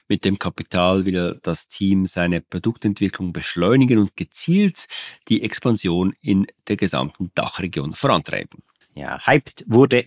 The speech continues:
Speaker 2: im zwanzig zweiundzwanzig von, äh, Tobi Wegmüller, Pascal Solberger und Roger Ellenberger gegründet und setzt auf ein Thema, das eigentlich uralt ist, aber bisher schwer skalierbar war,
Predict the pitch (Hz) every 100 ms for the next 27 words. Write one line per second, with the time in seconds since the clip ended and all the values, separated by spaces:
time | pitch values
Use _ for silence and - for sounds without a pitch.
0 | _ 110 98 - 82 - 87 - - 135
1 | 156 - 107 - - 101 90 - 92 107
2 | - - 104 104 101 87 156 165 147 139
3 | 135 123 - 95 - - 87 - - 131
4 | 127 113 107 101 98 - 104 95 95 87
5 | 85 82 80 - _ 131 139 143 98 90
6 | 92 95 95 - 80 156 196 131 - -
7 | - 113 110 - 123 - - 104 95 95
8 | 92 - 147 175 165 151 - 107 - 87
9 | 82 82 78 - - 180 160 113 127 113
10 | 113 - - - - - 90 113 - 101
11 | 92 - - - 87 113 113 - - -
12 | 90 82 92 - 82 82 76 60 57